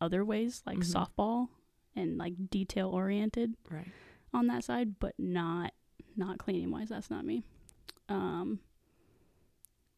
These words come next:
Speaker 1: I'm also not Rachel, 'cause I don't really care how I look fashion wise.
Speaker 2: So you're
Speaker 1: I
Speaker 2: like
Speaker 1: like
Speaker 2: a Phoebe.
Speaker 1: sweatpants. Yeah, I would probably say Phoebe.
Speaker 2: Okay.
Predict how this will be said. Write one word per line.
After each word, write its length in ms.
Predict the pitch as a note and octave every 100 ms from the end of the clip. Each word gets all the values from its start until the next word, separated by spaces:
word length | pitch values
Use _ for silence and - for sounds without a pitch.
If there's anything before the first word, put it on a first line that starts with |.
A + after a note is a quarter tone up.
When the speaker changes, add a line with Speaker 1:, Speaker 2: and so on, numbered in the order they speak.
| -
Speaker 1:
I'm 60 | A#3
also 180 | B3+ C#4
not 160 | A3 F#3
Rachel, 280 | F#3 F#3+ - - - - - - - -
'cause 400 | G3 F#3 G3 - -
I 360 | G#3+ G#3+ A3 G3+ -
don't 180 | A3 B3+
really 340 | A3+ A3+ A#3+ A#3
care 340 | - A#3+ A#3+
how 160 | A3 A#3
I 80 | B3
look 380 | D#4 - - - _ -
fashion 420 | - A#2+ - C3+
wise. 420 | - - - - - - - - -
Speaker 2:
So 140 | -
you're 200 | G3+ F#3
Speaker 1:
I 80 | F3+
Speaker 2:
like 260 | G3+ G#3 -
Speaker 1:
like 100 | G#3+
Speaker 2:
a 20 |
Phoebe. 60 | D#3+
Speaker 1:
sweatpants. 300 | A3+ A#3+ B3+ -
Yeah, 320 | A3+ B3 B3+
I 100 | -
would 100 | C4
probably 260 | C#4+ D#4 C4
say 200 | - A3
Phoebe. 480 | - A3 G#3 A3+ A3+
Speaker 2:
Okay. 260 | G#3+ A3